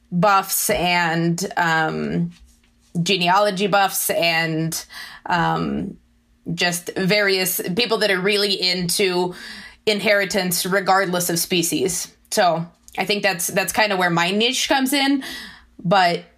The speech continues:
in general, um, going to a breeder just gives you a little more history. It gives you a little more support. And I'm sure for Suzanne, it's the same, that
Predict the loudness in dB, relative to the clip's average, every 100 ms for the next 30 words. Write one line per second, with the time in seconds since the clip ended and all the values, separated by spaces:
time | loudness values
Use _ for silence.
0 | _ _ _ 0 2 4 2 2 4 2
1 | 0 -6 -4 0 2 2 0 -2 2 2
2 | 2 0 0 0 0 0 0 0 0 0
3 | 2 0 2 2 2 0 0 0 2 0
4 | 0 2 2 2 2 0 0 -2 -2 0
5 | 0 0 -6 -16 -16 -18 -6 0 0 0
6 | -2 -4 -4 0 0 2 2 2 0 -2
7 | 0 0 0 -2 -4 -2 0 0 0 -2